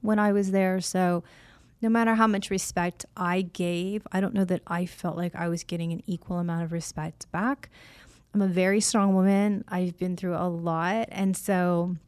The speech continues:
I kind of feel like, you know, if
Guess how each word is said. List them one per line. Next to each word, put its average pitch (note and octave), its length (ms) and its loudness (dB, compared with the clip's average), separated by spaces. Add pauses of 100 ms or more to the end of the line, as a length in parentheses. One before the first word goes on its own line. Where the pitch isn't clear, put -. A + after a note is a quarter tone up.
(760)
I G3+ 80 0
kind A3+ 280 2
of G#3 120 0
feel G#3 260 0
like, F#3+ 280 2 (200)
you F#3+ 100 0
know, F#3 260 0 (300)
if - 120 -8